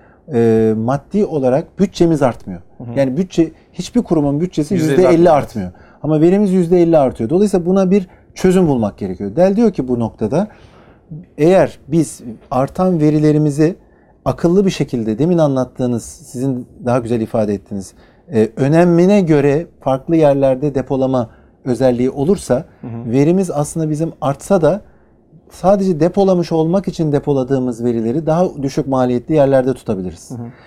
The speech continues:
Speaker 1: Şimdi Dell, Dell'in getirdiği yaklaşım bu aslında. Yani biz diyoruz ki, e, sunduğumuz sistemlerdeki yazılımlar, öyle yazılımlar var ki sistemimiz içerisinde, sizin hangi veriyle daha çok uğraştığınızı, hangi veriye daha çok eriştiğinizi biz anlayabiliyoruz.
Speaker 2: Hı hı.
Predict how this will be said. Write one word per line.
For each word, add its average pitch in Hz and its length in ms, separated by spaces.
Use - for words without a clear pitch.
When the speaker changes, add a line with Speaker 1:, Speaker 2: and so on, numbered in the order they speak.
Speaker 1:
Şimdi 147 280
Dell, 175 300
Dell'in 196 260
getirdiği 180 560
yaklaşım 160 420
bu 131 100
aslında. 95 420
Yani 160 220
biz 190 180
diyoruz 208 300
ki, 101 160
e, 113 380
sunduğumuz 185 600
sistemlerdeki 139 1000
yazılımlar, 139 800
öyle 156 200
yazılımlar 139 560
var 185 240
ki 127 80
sistemimiz 110 580
içerisinde, 113 640
sizin 190 360
hangi 185 460
veriyle 151 380
daha 151 160
çok 147 200
uğraştığınızı, 117 680
hangi 165 300
veriye 139 280
daha 135 160
çok 135 220
eriştiğinizi 131 600
biz 175 120
anlayabiliyoruz. 135 840
Speaker 2:
Hı 135 60
hı. 123 40